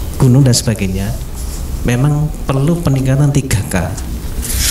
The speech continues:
K yang pertama ialah kerjasama lebih ditingkatkan. K kedua, komunikasi lebih ditingkatkan.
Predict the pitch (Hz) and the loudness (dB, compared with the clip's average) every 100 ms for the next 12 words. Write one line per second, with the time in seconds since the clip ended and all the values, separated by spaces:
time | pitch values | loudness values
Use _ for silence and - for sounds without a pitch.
0 | - - - - 165 156 135 123 107 113 | -2 -2 -2 0 2 4 2 0 0 2
1 | 131 147 151 110 107 110 131 127 - - | 4 4 2 2 2 2 2 2 -2 -2
2 | 131 - 127 127 123 160 151 - 123 - | 0 2 2 2 2 4 2 2 0 0
3 | 127 117 107 - 95 95 143 - - - | 0 0 -2 -2 -2 0 0 -2 -4 -4
4 | - - - - - - - - - - | -6 -4 -2 -2 -2 -2 -2 -2 -2 2
5 | - 185 151 120 110 110 117 143 139 - | 2 2 2 2 2 2 2 2 0 0
6 | 135 139 151 160 156 - 214 202 180 - | 2 4 4 4 4 4 2 2 0 0
7 | - - 139 131 117 107 - 104 110 165 | 0 2 0 2 0 0 -2 -2 0 0